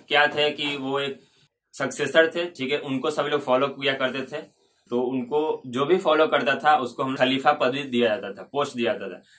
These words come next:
जैसे कि हिंदू धर्म में आज क्या बोल सकते हैं आपके ब्राह्मण को माना जाता है, वैसे ही मुस्लिम धर्म में जो प्रॉम्प्ट मोहम्मद को फॉलो करते थे उनको खलीफा दिया जाता था। इसी में आगे चल के जब ये सब, अ, डिवाइड हुए, मुस्लिम यानी कि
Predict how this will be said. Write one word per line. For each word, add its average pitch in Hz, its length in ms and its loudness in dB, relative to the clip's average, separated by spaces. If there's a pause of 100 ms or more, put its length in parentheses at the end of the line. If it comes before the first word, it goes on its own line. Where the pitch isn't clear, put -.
(120)
जैसे 131 320 2
कि 160 160 -4
हिंदू 147 260 -2
धर्म 147 260 2
में 151 100 0
आज 147 340 2 (320)
क्या 147 220 6
बोल 131 180 -4
सकते 143 200 -2
हैं 143 80 2
आपके 143 100 -8
ब्राह्मण 131 420 2
को 139 260 -4 (340)
माना 135 200 0
जाता 139 240 -2
है, 180 380 -4
वैसे 120 260 0
ही 135 60 0
मुस्लिम 139 320 -2
धर्म 135 200 -2
में 180 240 -6 (280)
जो 120 100 -6
प्रॉम्प्ट 139 440 -2
मोहम्मद 147 420 -2
को 135 180 -4
फॉलो 127 300 0
करते 123 300 -2
थे 156 160 -8
उनको 120 300 -4
खलीफा 113 440 -4 (480)
दिया 107 200 -2
जाता 98 120 -10
था। 92 260 -16 (220)
इसी 165 320 -2
में 151 180 -6
आगे 143 260 0
चल 143 180 -2
के 143 120 -2
जब 135 160 -2
ये 135 160 -2
सब, 135 280 -4
अ, 127 80 -6
डिवाइड 120 540 2
हुए, 135 220 -2 (180)
मुस्लिम 120 460 -4 (120)
यानी 113 220 -4
कि 120 420 -4